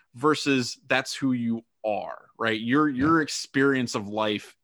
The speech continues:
Speaker 1: is the internet versus it's filtered through the internet. And I think because of that, if you're somebody who says, like,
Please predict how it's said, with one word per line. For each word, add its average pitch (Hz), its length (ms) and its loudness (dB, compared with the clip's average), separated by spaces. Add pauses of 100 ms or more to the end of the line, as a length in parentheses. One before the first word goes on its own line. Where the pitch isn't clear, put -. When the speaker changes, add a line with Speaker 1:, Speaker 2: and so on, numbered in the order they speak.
(100)
Speaker 1:
is 127 320 2
the 104 160 -4
internet 95 400 -6
versus 104 540 -4
it's 92 160 -12
filtered 101 480 -6
through 101 240 -6
the 95 160 -4
internet. 92 360 -8 (280)
And 117 100 0
I 123 60 4
think 180 240 -4
because 131 360 -2
of 117 100 -4
that, 101 180 0
if 98 120 -10
you're 131 120 -4
somebody 120 400 -2
who 110 160 -4
says, 101 400 -4
like, 101 200 -4